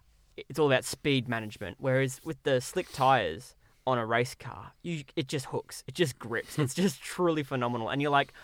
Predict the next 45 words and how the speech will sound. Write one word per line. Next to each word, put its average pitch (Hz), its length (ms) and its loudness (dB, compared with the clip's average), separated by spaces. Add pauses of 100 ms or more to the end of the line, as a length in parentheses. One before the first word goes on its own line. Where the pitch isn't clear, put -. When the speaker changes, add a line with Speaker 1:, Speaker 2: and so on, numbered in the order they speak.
(160)
Speaker 1:
"Oh 269 140 8
yeah, 127 240 4
this 170 180 -2
is 147 100 -4
a 143 60 6
lot 131 200 4
of 110 160 -6
grip" 180 320 6 (480)
on 135 140 4
your 117 140 -2
second 156 420 0
lap, 98 240 -6 (380)
and 143 120 0
then 139 120 0
on 127 120 0
your 123 100 -2
third, 123 440 2
your 113 100 -4
fourth, 120 360 -2
your 113 80 -6
fifth, 170 320 -4
it's - 160 -12
excessively, 135 760 -4 (480)
the 151 80 0
bar 143 300 8
just 127 140 -6
keeps 139 260 -8 (420)
rising 127 720 4
as 113 340 2
the 92 60 -10
Speaker 2:
Mm. - 40 -14
Speaker 1:
tyres 117 440 -2
get 113 200 -4
warmer, 110 500 -2
and 120 460 -6 (400)
it 151 160 0
is 139 360 -2
so 160 420 2
much 160 320 2
more 123 340 4
than 113 140 -2
you 113 140 -4
are 104 80 -6
prepared 120 520 -6
for 165 360 -6